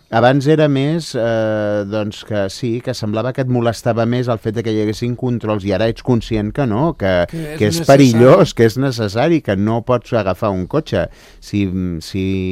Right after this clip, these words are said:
Speaker 1: beus alcohol o si tens la intenció d'anar, d'anar a un sopar i, i beure'n, no? Crec que ha canviat una mica la nostra mentalitat i això jo crec que també es nota en, en aquestes xifres.
Speaker 2: Jo,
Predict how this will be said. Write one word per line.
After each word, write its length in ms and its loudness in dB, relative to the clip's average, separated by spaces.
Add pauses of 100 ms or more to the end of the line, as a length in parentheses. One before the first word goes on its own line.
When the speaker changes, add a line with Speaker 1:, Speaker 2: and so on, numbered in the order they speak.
(200)
Speaker 1:
beus 280 -2
alcohol 600 -2
o 140 -2
si 200 -8
tens 260 -4
la 100 -2
intenció 420 -2
d'anar, 320 -2
d'anar 240 -4
a 60 -4
un 40 -8
sopar 380 -4
i, 140 -2 (180)
i 80 -4
beure'n, 400 -4
no? 160 -6 (320)
Crec 240 -2
que 80 2
ha 160 0
canviat 380 -2
una 120 -2
mica 540 -2
la 160 -2
nostra 320 -4
mentalitat 560 -4
i 80 0
això 240 -6
jo 160 -2
crec 220 -6
que 20 -14
també 240 -2
es 80 -10
nota 320 -6
en, 220 -6
en 180 -6
aquestes 400 -10
xifres. 600 -12 (1900)
Speaker 2:
Jo, 360 -12